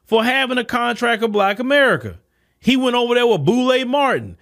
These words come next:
Boulay Martin attacked him. He went over there with, with Vivica and them on the, with Cocktails with Queens.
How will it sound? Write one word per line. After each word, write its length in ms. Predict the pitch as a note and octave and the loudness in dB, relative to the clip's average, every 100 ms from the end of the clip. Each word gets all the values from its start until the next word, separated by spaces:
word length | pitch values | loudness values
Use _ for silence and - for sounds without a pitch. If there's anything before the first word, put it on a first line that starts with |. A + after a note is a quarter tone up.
| _ G#2 | _ -2
Boulay 400 | C#3+ G3+ A3+ A3+ | 2 4 4 2
Martin 400 | A#3 C4+ A#3 E3+ | 0 0 0 -2
attacked 460 | - E3+ A#2+ - | -2 -4 -4 -6
him. 280 | B2+ E2+ - _ _ _ _ - | -8 -8 -12 _ _ _ _ -2
He 160 | G#3 | 0
went 200 | A3+ A#3 | 2 2
over 240 | A3+ A3+ A3 | 0 0 2
there 240 | A3+ A#3 | 2 2
with, 240 | A3 A3 | 2 2
with 200 | G#3+ G3 | 0 -2
Vivica 400 | D#3 B3+ A#3 A#3 | 0 0 0 -2
and 120 | A3+ A3 | 0 0
them 260 | A#3+ A3+ | 0 0
on 140 | G#3+ F#3+ | 0 0
the, 100 | F3 | -2
with 160 | C#3+ | -2
Cocktails 640 | - G#3+ G#3 A3+ A3 A3 G#3 | -4 -4 -4 -2 0 0 -2
with 140 | G3+ | -4
Queens. 640 | - C4 A#3 C#3 F#2+ E2 | 0 2 2 0 -4 -12